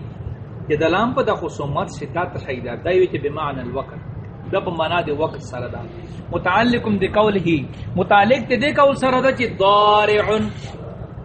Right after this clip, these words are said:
اس اشکال وارد. چې ته د ضارع سره تعلق ورکوي دا، بیا خو آ سر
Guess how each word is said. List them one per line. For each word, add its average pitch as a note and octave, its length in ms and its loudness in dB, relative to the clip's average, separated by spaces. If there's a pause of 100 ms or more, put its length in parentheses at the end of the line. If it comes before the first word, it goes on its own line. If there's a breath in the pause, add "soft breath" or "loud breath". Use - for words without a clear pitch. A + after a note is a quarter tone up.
(920)
اس G#3 280 -6
اشکال E3+ 500 -2
وارد. C#3 320 -2 (1400)
چې - 160 -14
ته B3+ 60 0 (120)
د - 40 -4
ضارع C4 420 4
سره A3 220 0
تعلق G#3 420 2
ورکوي F#3+ 440 4
دا، F3+ 200 2 (1400)
بیا G3+ 100 4
خو F#3 100 -2
آ B3 220 2
سر C#4 280 2